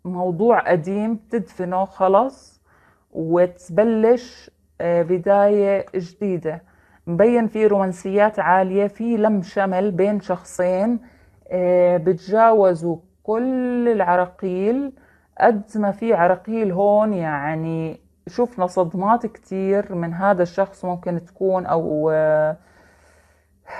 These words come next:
خيانة أو طرف ثالث. آه، شفنا في طعنات، آه، لبرج الأسد، آه، ولكن بالأخير في لم شمل، في لم شمل بين،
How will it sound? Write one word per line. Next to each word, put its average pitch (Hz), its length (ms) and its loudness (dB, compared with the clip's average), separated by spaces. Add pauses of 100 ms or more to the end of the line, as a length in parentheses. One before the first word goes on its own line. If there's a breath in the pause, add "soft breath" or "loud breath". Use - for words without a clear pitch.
(260 loud breath)
خيانة 202 600 2
أو 175 180 0
طرف 202 420 -2
ثالث. 185 800 4
آه، 180 300 4
شفنا 208 340 -4
في 208 160 -6
طعنات، 190 640 -2 (240)
آه، 170 260 0
لبرج 175 480 0
الأسد، 180 580 0 (460 soft breath)
آه، 170 240 6
ولكن 202 500 2
بالأخير 202 580 -4
في 196 520 -6
لم 196 320 0
شمل، 147 460 -4 (200)
في 202 260 -6
لم 185 200 0
شمل 190 400 -2
بين، 185 480 -2